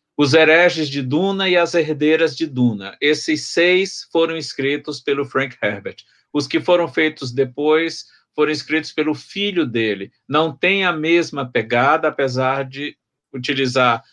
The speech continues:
ah, o mesmo universo, muitas personagens dos livros originais. Mas aí,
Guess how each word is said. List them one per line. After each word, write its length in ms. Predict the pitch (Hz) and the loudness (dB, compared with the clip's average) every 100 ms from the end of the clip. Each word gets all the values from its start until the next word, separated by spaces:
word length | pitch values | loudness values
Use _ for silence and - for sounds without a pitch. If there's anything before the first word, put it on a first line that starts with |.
| _ _ _ - | _ _ _ -4
ah, 400 | 117 117 113 113 | 2 4 4 2
o 120 | 131 | 2
mesmo 360 | 135 147 151 135 | 2 4 4 2
universo, 840 | 127 123 135 160 170 151 - 147 | 2 2 4 4 4 0 -4 -8
muitas 400 | 139 151 143 131 | -4 -6 -4 -4
personagens 880 | - 127 123 117 123 147 147 123 127 | -2 -4 -4 -4 0 0 0 -2 -6
dos 300 | 117 123 120 113 | -4 -4 -4 -4
livros 420 | 131 123 131 123 | -6 -4 -6 -4
originais. 720 | 127 127 135 127 98 90 - _ _ _ _ - | -4 -4 -8 -4 -2 -4 -10 _ _ _ _ -4
Mas 220 | 147 156 | 2 4
aí, 380 | 165 180 190 226 | 6 6 4 0